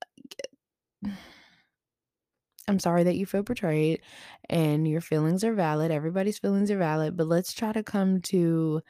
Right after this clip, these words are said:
a middle ground. Let's try to understand each other a little better. You're betrayed because you feel like you did the best that you could,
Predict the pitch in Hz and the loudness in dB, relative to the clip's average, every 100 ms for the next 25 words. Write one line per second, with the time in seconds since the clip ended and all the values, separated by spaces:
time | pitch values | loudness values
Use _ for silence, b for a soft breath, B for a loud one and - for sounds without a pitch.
0 | b b b - 165 156 156 139 - 151 | b b b -4 0 2 2 0 0 -2
1 | - - 190 175 170 165 - 160 151 151 | -2 0 2 2 2 0 2 4 4 2
2 | 147 147 151 - - - - - 170 175 | -2 -2 -2 -2 -2 -2 -2 0 0 2
3 | 185 - 165 160 165 165 156 147 151 175 | 0 2 2 4 2 0 2 2 2 0
4 | 180 170 165 - 180 160 - 156 156 175 | 4 4 4 2 2 2 2 -2 0 2
5 | 185 - 170 - 160 - - - | 0 0 0 0 -4 -4 -6 -6